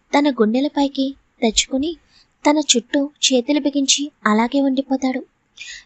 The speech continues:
"ఎందుకు నిన్ను పంపించడం నాకు ఇష్టం లేదు వసు,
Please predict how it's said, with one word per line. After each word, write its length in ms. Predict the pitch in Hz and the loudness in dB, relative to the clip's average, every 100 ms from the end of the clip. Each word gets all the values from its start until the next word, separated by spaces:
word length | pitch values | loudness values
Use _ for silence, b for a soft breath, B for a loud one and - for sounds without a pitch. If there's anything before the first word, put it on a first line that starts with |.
| - | 4
"ఎందుకు 340 | 240 233 269 302 | 4 4 0 0
నిన్ను 240 | 302 285 | 0 0
పంపించడం 680 | 277 233 240 269 277 269 277 240 | 0 0 0 -2 0 -2 -4 0
నాకు 220 | 262 262 | 0 2
ఇష్టం 280 | 226 - 269 | 0 0 0
లేదు 240 | 269 269 | 0 -2
వసు, 280 | 262 269 | -4 -4